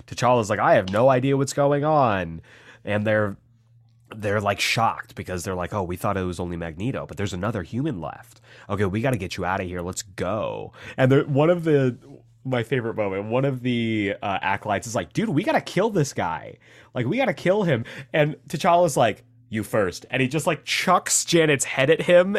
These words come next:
And it just, like, Janet's like, "Finally." And she starts, like, eating this guy. And everybody's like, "Oh my God, we have to kill this guy."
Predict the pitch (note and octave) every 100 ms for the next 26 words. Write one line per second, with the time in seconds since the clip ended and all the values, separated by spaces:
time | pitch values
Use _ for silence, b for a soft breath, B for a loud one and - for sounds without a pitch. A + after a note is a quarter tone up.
0 | - C3 B2+ B2+ B2 C#3+ - C#3+ B2 D3
1 | C#3+ D3 C3+ - - E3+ F#3 F#3+ E3+ D#3+
2 | D3 B2+ G#2 D3 C3+ C3+ C#3+ - B2 B2
3 | B2 C3 - A#2 A2+ A2 - B B B2
4 | E3+ F3 E3 E3+ E3 E3+ - A3+ D#4+ C#4
5 | A3+ E3 F3 F#3+ A#2 F2+ F2 C#3 B3+ A3+
6 | C#3+ F#3+ G3 D3+ - B2 F#2 D#2+ D2+